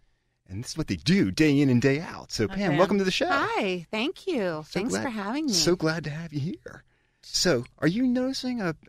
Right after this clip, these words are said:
Speaker 1: an uptick of people coming to Pittsburgh because they're getting jobs in the tech industry and they gotta settle in and buy a house and figure the whole thing out in Pittsburgh?
Speaker 3: Well, my two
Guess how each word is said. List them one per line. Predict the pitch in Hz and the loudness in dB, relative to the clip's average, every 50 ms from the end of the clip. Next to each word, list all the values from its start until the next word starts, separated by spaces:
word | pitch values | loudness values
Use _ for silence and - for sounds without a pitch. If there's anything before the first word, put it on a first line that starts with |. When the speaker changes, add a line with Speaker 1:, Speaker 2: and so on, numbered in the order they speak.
| _ | _
Speaker 1:
an | - 143 - - | -8 -8 -8 -6
uptick | - 185 - - - - - 214 214 - - - | -10 -10 -10 -8 -8 -6 -4 -4 -6 -8 -12 -14
of | - - - | -14 -14 -10
people | - 190 185 - 175 | -8 -8 -4 -4 -4
coming | 175 - 175 175 170 156 | -4 -2 -4 -4 -4 -4
to | 123 | -4
Pittsburgh | - - 170 - - - 190 190 190 185 170 | -4 -6 -6 -6 -6 -4 -2 -2 -2 -4 -6
because | - - 151 135 | -8 -10 -8 -6
they're | 127 127 | -4 -4
getting | 151 160 - 131 120 | -4 -2 -4 -4 -6
jobs | 143 151 165 165 - - | -6 -8 -10 -12 -6 -6
in | 147 | -6
the | 120 | -6
tech | - - 156 - - | -6 -10 -14 -10 -6
industry | 175 175 175 175 170 - - 180 180 | -6 -4 -4 -6 -8 -10 -10 -10 -10
and | 170 139 113 | -8 -8 -10
they | 110 | -10
gotta | 127 143 143 113 | -10 -12 -14 -12
settle | - - - 156 160 156 135 143 | -12 -6 -6 -4 -4 -4 -6 -8
in | 160 175 175 | -8 -10 -10
and | 151 107 104 98 - | -12 -12 -12 -12 -10
buy | - 135 156 151 | -10 -6 -6 -4
a | 131 | -4
house | 120 135 156 165 175 175 165 - | -4 -6 -8 -8 -8 -10 -12 -12
and | - 101 98 95 92 - _ _ _ _ _ _ _ _ _ _ _ _ - | -12 -12 -12 -12 -12 -14 _ _ _ _ _ _ _ _ _ _ _ _ 0
figure | 143 143 151 147 | 2 4 4 2
the | 131 127 | 2 2
whole | 139 156 147 | 2 0 0
thing | - 147 139 143 | 2 0 0 0
out | 156 160 - | -2 -4 -4
in | 123 | -6
Pittsburgh? | 147 156 - - 175 - 208 - _ _ - | -8 -8 -6 -6 -8 -8 -8 -12 _ _ -8
Speaker 3:
Well, | 240 254 247 254 277 311 330 359 392 415 403 339 | -4 -4 -2 0 2 4 4 4 4 2 2 2
my | 254 220 214 214 226 240 269 285 302 311 320 330 330 320 | 2 2 2 0 0 0 0 2 2 0 0 0 -2 -4
two | - - - - 277 277 294 311 277 226 208 | -6 -10 -6 -4 -4 -2 -2 -4 -4 -6 -10